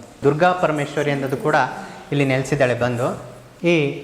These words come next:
ದುರ್ಗಾ ಪರಮೇಶ್ವರಿ, ಅವಳ ಮುಖ ನೋಡ್ತಿದ್ರೇ ದುರ್ಗಿ ಥರ ಕಾಣ್ತಿದ್ದಾಳೆ. ಆ, ದುರ್ಗಾ ಪರಮೇಶ್ವರಿ ದೇವಸ್ಥಾನ ಇದು, ಇದ್ರ ವಿಶೇಷತೆ ಏನಂತ ಹೇಳಿದ್ರೆ, ಇಲ್ಲಿ ಬಂದಿರತಕ್ಕಂಥವ್ರಿಗೆ ಮಾಟ ಮಂತ್ರದಿಂದ ಆರೋಗ್ಯ ಸಮಸ್ಯೆ,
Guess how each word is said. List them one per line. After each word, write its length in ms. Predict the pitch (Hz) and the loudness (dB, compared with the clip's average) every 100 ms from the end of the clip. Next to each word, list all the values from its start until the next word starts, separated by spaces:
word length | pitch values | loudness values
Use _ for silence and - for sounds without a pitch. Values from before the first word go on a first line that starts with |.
| 165 | 0
ದುರ್ಗಾ 280 | 160 170 190 | 2 4 2
ಪರಮೇಶ್ವರಿ, 760 | 185 170 165 156 143 123 - - | 2 -2 -2 -4 -4 -4 -8 -2
ಅವಳ 140 | 139 | 0
ಮುಖ 180 | 143 143 | 0 0
ನೋಡ್ತಿದ್ರೇ 720 | 165 160 160 160 151 151 135 123 | 0 0 0 -2 -2 -2 -2 0
ದುರ್ಗಿ 240 | 139 147 | 0 0
ಥರ 220 | - 151 | 0 0
ಕಾಣ್ತಿದ್ದಾಳೆ. 800 | 135 127 123 123 113 123 196 - - - - | 0 -2 -4 -4 -2 -4 -6 -14 -20 -10 0
ಆ, 320 | 135 123 113 | 0 2 -2
ದುರ್ಗಾ 440 | 120 160 165 196 | 2 2 4 2
ಪರಮೇಶ್ವರಿ 720 | 190 175 151 151 147 143 127 | 2 -2 -2 -2 -2 -2 -2
ದೇವಸ್ಥಾನ 320 | 123 135 143 151 | -2 -4 -4 -2
ಇದು, 420 | 170 160 139 156 | 2 2 2 0
ಇದ್ರ 200 | 165 214 | 4 6
ವಿಶೇಷತೆ 640 | 196 196 202 196 185 156 | 6 4 0 0 -2 -2
ಏನಂತ 280 | 160 160 156 | -2 -2 0
ಹೇಳಿದ್ರೆ, 640 | 143 147 151 135 156 - - - | 0 0 2 0 -2 -10 -18 -4
ಇಲ್ಲಿ 260 | 165 165 139 | 0 2 2
ಬಂದಿರತಕ್ಕಂಥವ್ರಿಗೆ 920 | 165 190 196 190 185 165 160 156 139 | 2 2 0 -2 -2 -2 0 0 0
ಮಾಟ 280 | 123 147 160 | 0 0 0
ಮಂತ್ರದಿಂದ 500 | 170 156 151 147 151 131 | -2 -2 -2 0 0 2
ಆರೋಗ್ಯ 380 | 135 185 180 175 | 4 4 2 0
ಸಮಸ್ಯೆ, 720 | 170 147 - 135 104 - | -2 -6 -4 -4 -4 -10